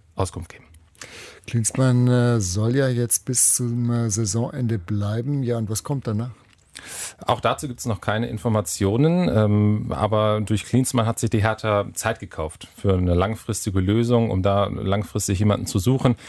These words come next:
Speaker 1: Im Gespräch ist zum Beispiel gerade der beim F C Bayern gefeuerte Niko Kovac.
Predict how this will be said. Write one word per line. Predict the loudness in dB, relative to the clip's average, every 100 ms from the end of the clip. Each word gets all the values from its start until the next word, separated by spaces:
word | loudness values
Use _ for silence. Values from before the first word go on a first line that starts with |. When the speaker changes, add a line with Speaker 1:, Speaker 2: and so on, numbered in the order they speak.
| -18 0
Speaker 1:
Im | 2
Gespräch | 2 -2 -4 -4
ist | -4
zum | -2 0
Beispiel | 0 -2 -2
gerade | 2 2 2 0
der | 0 2 4 4 0
beim | 0 0 0 2 0
F | 0 0
C | 0
Bayern | 2 0 -2
gefeuerte | -2 0 0 0 0
Niko | 0 0
Kovac. | -2 0 -2 -2